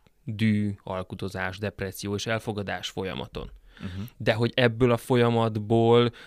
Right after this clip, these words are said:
Speaker 1: ne vegyünk ki semmit, és ne helyettesítsük semmi mással, játékokkal, vagy, ö, ilyen-olyan, ö, külsős dolgokkal. Ebben a példában, a, a filmben az, hogy megtartom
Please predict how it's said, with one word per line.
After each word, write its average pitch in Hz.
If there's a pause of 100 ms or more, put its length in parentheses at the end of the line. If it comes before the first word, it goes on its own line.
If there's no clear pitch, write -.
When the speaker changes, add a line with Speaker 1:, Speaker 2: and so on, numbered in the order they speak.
Speaker 1:
ne 143
vegyünk 104
ki -
semmit, 113
és 104
ne 120
helyettesítsük 101
semmi 117
mással, 101 (280)
játékokkal, 104
vagy, 101
ö, 107
ilyen-olyan, 104 (240)
ö, 104
külsős 107
dolgokkal. 101 (540)
Ebben 117
a 107
példában, 107
a, 107
a 107
filmben 120 (280)
az, 113
hogy 107 (480)
megtartom 110